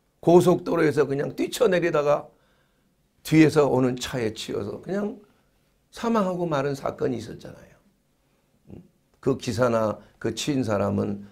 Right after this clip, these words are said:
무죄로 또 되고 뭐 어찌할 수가 없는 거니까. 오해로 인해서 생긴 거니까. 이런 극도의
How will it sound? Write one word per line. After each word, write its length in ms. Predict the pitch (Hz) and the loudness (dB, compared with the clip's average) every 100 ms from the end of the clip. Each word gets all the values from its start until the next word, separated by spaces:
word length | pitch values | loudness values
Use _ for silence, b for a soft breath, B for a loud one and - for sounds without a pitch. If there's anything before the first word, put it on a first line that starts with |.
| _ - | _ -12
무죄로 600 | 131 135 147 143 147 - | -2 0 4 2 0 -6
또 180 | 123 117 | -8 -6
되고 420 | - 120 - - | -10 -12 -14 -6
뭐 140 | 156 | -2
어찌할 520 | 151 147 180 - - - - | -2 0 -4 -4 -6 -10 -18
수가 360 | - - 233 180 | -18 -10 -4 -2
없는 240 | 143 151 | -2 -6
거니까. 300 | 131 - - b b | -8 -12 -20 b b
오해로 460 | 143 175 202 208 196 | 4 8 10 12 10
인해서 340 | 160 156 - | 6 -2 -4
생긴 340 | 202 127 120 | -4 -6 -6
거니까. 240 | - - _ b b b | -10 -16 _ b b b
이런 240 | 254 277 | 4 4
극도의 800 | - 180 - - 226 226 233 226 | 0 -2 -2 12 12 12 12 12